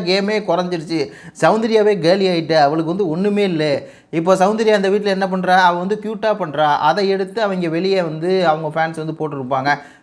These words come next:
ஃபேன்ஸுன்னு சொல்லல, அவர் வந்து இந்த பி ஆர்லாம் மீன் பண்ணி வந்து அவர் கியூட்டா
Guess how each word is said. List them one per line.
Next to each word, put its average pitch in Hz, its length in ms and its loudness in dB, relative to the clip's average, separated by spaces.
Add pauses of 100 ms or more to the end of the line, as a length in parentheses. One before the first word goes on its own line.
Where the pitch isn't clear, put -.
(120)
ஃபேன்ஸுன்னு 156 460 2
சொல்லல, 196 340 4 (720)
அவர் 160 300 2
வந்து 185 260 0
இந்த 185 200 2
பி 190 240 -2
ஆர்லாம் 190 300 4
மீன் 185 220 -4
பண்ணி 180 200 -4
வந்து 170 360 0
அவர் 175 240 0
கியூட்டா 202 300 -2